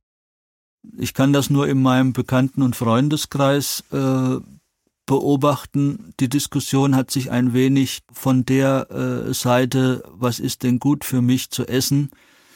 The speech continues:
äh, dahingehend verlagert, äh, dass das Lebensmittel an sich wieder in den Fokus rückt. Und insoweit hat sich da aus meiner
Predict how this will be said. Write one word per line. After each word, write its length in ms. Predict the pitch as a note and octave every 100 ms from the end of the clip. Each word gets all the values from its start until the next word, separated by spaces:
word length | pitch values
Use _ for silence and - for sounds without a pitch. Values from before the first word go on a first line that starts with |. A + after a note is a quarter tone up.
| - _ _ _
äh, 260 | D3 B2 B2
dahingehend 720 | A#2+ A#2+ B2+ C3+ B2+ B2+ B2+
verlagert, 960 | - A#2+ A#2 A#2 A#2+ A#2+ A#2 - - -
äh, 360 | E2+ A#2 A2+ A2
dass 460 | A2+ A#2 - - - _ _ _
das 200 | - A2
Lebensmittel 600 | A2+ A#2+ A#2+ - A#2 A2+
an 140 | G#2+ G#2+
sich 280 | - A#2+
wieder 200 | - G#2+
in 80 | G2+
den 160 | G2+ G2+
Fokus 420 | - - A2+ -
rückt. 420 | A2+ C3 - - _ _ _ _ _
Und 160 | A#2+ A2+
insoweit 500 | A2 G#2+ A#2+ A#2 A2
hat 140 | G#2+
sich 200 | - A2
da 320 | - G#2+ G#2 - -
aus 240 | G#2 -
meiner 480 | G#2+ G#2+ A2 A2 G#2+